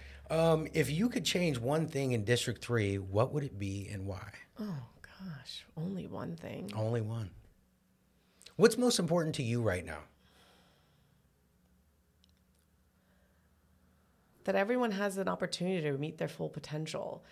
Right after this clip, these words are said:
Speaker 2: That's a really big answer.
Speaker 1: Yeah.
Speaker 2: Um, and so that means different things to different people. It means people not living on the streets. It means people getting mental health treatment. It means people getting substance abuse treatment if they want it. It means kids being able to ride their bikes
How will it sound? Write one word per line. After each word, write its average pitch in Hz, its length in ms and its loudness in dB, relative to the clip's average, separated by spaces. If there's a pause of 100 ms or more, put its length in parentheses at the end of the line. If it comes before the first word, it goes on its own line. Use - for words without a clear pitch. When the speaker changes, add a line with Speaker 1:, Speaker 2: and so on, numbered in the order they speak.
(240)
Speaker 2:
That's 196 220 -2
a - 40 -10
really 196 240 2
big 156 380 -2
answer. 208 540 -4 (240)
Speaker 1:
Yeah. 170 120 -8 (200)
Speaker 2:
Um, 165 480 2 (320)
and 175 100 -2
so 196 100 0
that 196 200 4
means 208 260 2
different 190 380 -2
things 180 200 0
to - 100 -8
different 165 320 -4
people. 160 560 -4
It - 80 -6
means 165 200 -2
people 190 280 -4
not 156 240 -2
living 156 240 -2
on 139 80 0
the 139 80 -2
streets. 160 420 -2
It 151 80 -4
means 151 180 -2
people 185 260 -4
getting 160 300 0
mental 151 220 -2
health 147 360 -4
treatment. 165 520 -6
It - 60 -12
means 160 160 -8
people 175 260 -6
getting 156 240 -4
substance 165 480 -6
abuse 147 240 -6
treatment 151 380 -6
if - 80 -12
they 147 100 -2
want 143 240 0
it. - 140 -6
It - 40 -6
means 170 200 -2
kids 185 280 -2
being 170 180 -2
able 160 200 -2
to 151 80 0
ride 139 280 0
their 151 100 0
bikes - 460 -2